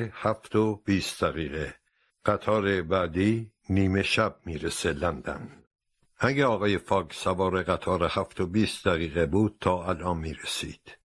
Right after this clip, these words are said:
ما تقریباً شرط رو بردیم. بانکدار گفت: "بهتره تا هشت و چهل و پنج دقیقه صبر کنیم."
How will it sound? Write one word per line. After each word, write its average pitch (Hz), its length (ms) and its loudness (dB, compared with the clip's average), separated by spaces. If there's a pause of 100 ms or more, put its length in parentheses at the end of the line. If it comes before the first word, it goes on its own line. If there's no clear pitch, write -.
(340)
ما 101 220 2
تقریباً 87 580 -2
شرط - 420 -2
رو 92 340 2
بردیم. - 500 -2 (560)
بانکدار 101 580 0
گفت: 107 280 0
"بهتره 110 460 2
تا 101 220 0
هشت 101 420 -2
و 107 180 2
چهل 92 320 0
و 87 100 0
پنج 90 460 -2
دقیقه 82 500 0
صبر - 420 -4
کنیم." - 280 -12